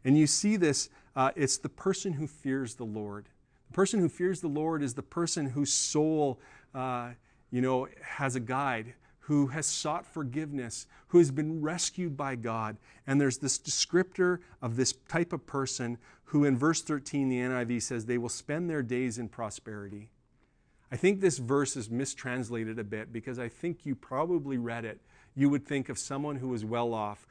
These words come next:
who d-, is lacking, uh, nothing in a financial sense. But really what this verse means is that their soul is at ease. And David starts in verse one saying he's lifting his soul to God.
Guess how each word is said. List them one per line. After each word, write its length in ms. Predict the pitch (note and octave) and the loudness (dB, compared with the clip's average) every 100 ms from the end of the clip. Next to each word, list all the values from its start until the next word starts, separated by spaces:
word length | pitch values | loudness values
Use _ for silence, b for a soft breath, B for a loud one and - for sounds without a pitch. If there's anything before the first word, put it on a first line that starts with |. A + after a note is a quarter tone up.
| b - | b -4
who 140 | A#2+ | -4
d-, 120 | A2+ | -4
is 280 | D#3 C3+ A2+ | -4 -4 -4
lacking, 600 | A#2+ C3 D3 E3 C#3 C#3+ C#3+ | 0 2 2 -2 -4 -6 -10
uh, 80 | B2 | -8
nothing 640 | C3 A#2+ C3 - A2 A2+ | -4 -4 -4 -6 -8 -8
in 160 | C3 A2+ | -10 -10
a 60 | |
financial 580 | - A#2 A2 A2 G#2+ A#2+ | -8 -10 -8 -10 -10 -12
sense. 380 | - A2+ A2+ - B B - | -12 -12 -14 -16 B B 0
But 80 | D#3 | 2
really 580 | C#3 C#3+ F#3+ F#3+ E3+ E3 | 6 8 8 8 4 0
what 320 | D3+ D3 D3+ | -4 -6 -4
this 300 | D3 - - | -4 -2 -4
verse 340 | A2 C#3 B2 | -2 -2 -2
means 520 | B2+ B2+ A2+ G#2+ G#2 b b - | -4 -4 -4 -6 -10 b b -2
is 200 | C3 A#2 | 0 2
that 240 | B2+ C#3+ | 0 0
their 160 | C3 B2 | -6 -4
soul 760 | - - - G3+ C#3+ G#2+ G#2 - | -4 -2 4 6 6 2 -4 -6
is 200 | A#2+ A2+ | -4 -2
at 200 | A2+ A2+ | -4 -4
ease. 520 | G#2+ F#2+ F2 - - _ _ _ _ _ _ _ b b | -6 -8 -10 -14 -16 _ _ _ _ _ _ _ b b
And 160 | C#3 C3+ | -2 4
David 320 | F3 G#3 F#3 | 6 6 4
starts 480 | - - A#2 A#2 - | 0 0 2 2 2
in 100 | E3+ | -2
verse 220 | E3 D3 | -2 -2
one 160 | D3+ C#3+ | -4 -4
saying 200 | E3 C#3+ | -4 0
he's 200 | C#3 B2 | 0 0
lifting 360 | F3 F#3 G3 | -4 -4 -2
his 160 | F3 E3 | -2 -2
soul 240 | D#3 D3 | -4 -6
to 100 | C3 | -6
God. 440 | B2+ A#2+ A#2 G#2+ | -8 -8 -8 -10